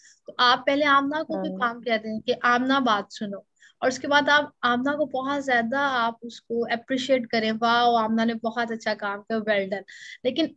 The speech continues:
Speaker 1: अहमद को आप उस काम के लिए पहले बुलाएं जो कि already अहमद को आता है, ठीक है? जब आप
Speaker 2: ओके।
Speaker 1: उस काम के लिए पहले बुलाएं जो कि आता है, ताकि अहमद happy happy आए।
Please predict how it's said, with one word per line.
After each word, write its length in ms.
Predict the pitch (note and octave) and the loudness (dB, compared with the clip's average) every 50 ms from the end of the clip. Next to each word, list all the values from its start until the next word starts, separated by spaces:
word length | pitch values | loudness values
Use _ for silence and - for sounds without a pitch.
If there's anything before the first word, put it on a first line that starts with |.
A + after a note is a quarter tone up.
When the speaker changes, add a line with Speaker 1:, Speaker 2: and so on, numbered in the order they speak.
| _ - | _ -4
Speaker 1:
अहमद 380 | A#3+ A#3 A#3 C#4 E4 F#4 F#4 | -2 -2 0 0 0 0 -2
को 120 | - - E4+ | 0 0 2
आप 260 | D#4+ D#4+ E4 E4 - | 2 2 0 0 -4
उस 180 | - D#4 - - | -8 -8 -8 -6
काम 300 | - C#4 B3 A#3+ A#3+ A#3+ | -2 2 2 2 2 0
के 120 | A3+ B3 | -2 -2
लिए 180 | B3 A#3+ B3 C4 | -4 -2 -2 -2
पहले 300 | B3+ A#3 A3+ A3+ A#3+ B3+ | 0 0 2 2 2 2
बुलाएं 400 | A#3 A3+ A#3+ B3 A#3+ B3 C4+ B3 | 2 0 0 0 0 0 -2 -2
जो 140 | A#3 B3 A#3+ | -2 -4 -4
कि 140 | A#3 C#4 C#4+ | -2 -2 -4
already 680 | - - A#3 A3+ A#3 A#3+ B3 B3 C4+ C#4+ C4 D#4 D4+ C#4+ | -4 -2 -2 -2 0 -2 -2 -2 -4 -2 -2 -2 -2 0
अहमद 300 | C4 A#3+ A#3 A#3+ A3+ - _ | 0 -2 -2 -4 -4 -8 _
को 100 | A3+ G#3+ | -8 -8
आता 260 | F#3 - _ _ _ _ | -8 -8 _ _ _ _
है, 60 | _ _ _ _ _ _ _ _ _ _ _ _ _ _ _ _ _ _ _ _ _ _ _ | _ _ _ _ _ _ _ _ _ _ _ _ _ _ _ _ _ _ _ _ _ _ _
ठीक 160 | - A3+ A3+ E4 | -14 -10 -8 -6
है? 160 | F4+ G4 - _ _ _ _ _ _ _ _ _ _ - - - | -8 -8 -10 _ _ _ _ _ _ _ _ _ _ -20 -10 -4
जब 200 | - C4+ C#4 D4 | -2 0 2 4
आप 140 | D4+ D#4+ E4 | 2 2 2
Speaker 2:
ओके। 100 | - F3+ | -2 -8
Speaker 1:
उस 180 | C#4+ C#4 - | -10 -10 -10
काम 400 | - - B3 A#3+ A#3 B3 C4 C4 | -4 0 2 4 4 2 2 -2
के 60 | C4 C#4+ | -2 -2
लिए 200 | C#4 D4+ D#4 D#4 | -2 -2 -2 -2
पहले 340 | - C#4 C4 B3+ C4 C#4+ | -2 -2 -2 0 -2 -2
बुलाएं 340 | C4+ C4+ C4+ C4 B3+ C4 C4 | -2 -2 -2 -2 -2 -2 -2
जो 140 | B3 C4+ B3+ | -2 -2 -4
कि 100 | B3+ C#4 | -2 -4
आता 340 | C4 - A#3 A3+ A3 - B3+ | -4 -2 -2 -4 -2 -4 -6
है, 60 | B3+ | -6
ताकि 280 | A#3+ B3 A#3+ A#3 - B3+ | -4 -4 -4 -4 -4 -8
अहमद 400 | B3 - A#3 A#3 A#3+ C4 C4 B3 | -6 -4 -6 -4 -4 -6 -6 -6
happy 380 | A3+ B3 A#3 A3+ - C#4 C#4 C4 | -4 -6 -6 -4 -4 -4 -4 -2
happy 320 | B3+ A#3 A3+ - A3+ G#3 | -2 -4 -4 -4 -6 -6
आए। 200 | G3+ F#3+ F#3 F#3+ | -4 -6 -8 -10